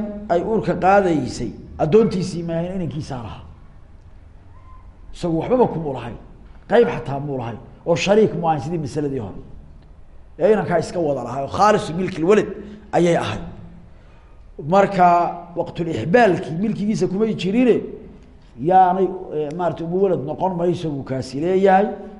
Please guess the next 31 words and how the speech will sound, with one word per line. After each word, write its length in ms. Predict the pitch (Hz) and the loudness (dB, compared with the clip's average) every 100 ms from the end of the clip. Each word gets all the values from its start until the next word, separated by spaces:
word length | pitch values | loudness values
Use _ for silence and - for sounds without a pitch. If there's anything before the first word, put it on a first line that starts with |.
| - | -8
Laakiin 580 | 139 165 160 170 170 180 180 - - 139 | 2 4 4 2 2 2 -4 -12 -12 -2
dee 100 | 170 | 2
waxaa 300 | 170 131 160 | 2 2 2
la 60 | |
leeyahay 260 | 170 156 156 | 4 2 2
wixii 340 | 185 - 170 | -2 -2 -2
lagu 260 | 170 165 196 | -2 -4 -4
dafciyey 460 | 160 - 139 165 | -4 -6 -6 -6
xadka 380 | - 175 180 147 | -4 -6 -6 -8
oo 200 | 123 170 | -2 0
ahaa 400 | 147 147 147 147 117 - - | 0 0 -2 -2 -6 -12 -16
shubhatulmilki, 760 | - 160 151 160 185 220 123 - - - - - - - | -8 -6 -4 -2 -2 -2 -4 -10 -14 -18 -20 -20 -20 -6
ayuunbaa 520 | 147 151 185 175 160 | -2 2 2 4 2
halkan 320 | 170 170 160 160 | 2 -2 -4 -6
xoogga 320 | 156 170 143 | -4 -4 -4
la 120 | 143 | -6
siinayaayo. 640 | 135 160 165 151 151 170 131 107 | -6 -8 -6 -4 -2 -2 -4 -6
Waay, 220 | 135 139 - - - | -6 -8 -12 -20 -16
waxaa 200 | 143 135 151 | -10 -6 -2
laga 160 | 196 | -2
soo 240 | - 185 180 | -2 -2 0
qaadayaa 400 | 170 175 156 180 | -2 0 -2 2
baa 100 | 180 | 0
la 80 | |
yidhi, 220 | 139 120 95 - - - - 226 | 0 -6 -10 -18 -20 -20 -12 -4
intii 400 | 214 - 185 190 | -4 -4 -8 -6
aanu 260 | 165 175 208 - | -4 -4 -4 -2
ilmuhu 440 | 170 165 214 175 - - | -2 0 -2 -2 -4 -2
calool 380 | 160 180 220 226 156 | 0 6 6 4 -2
gelin 300 | 175 208 220 220 - - - | -2 -2 -2 -6 -12 -18 -12
laxadaad 580 | 170 175 - 175 226 196 | -2 -2 0 2 2 2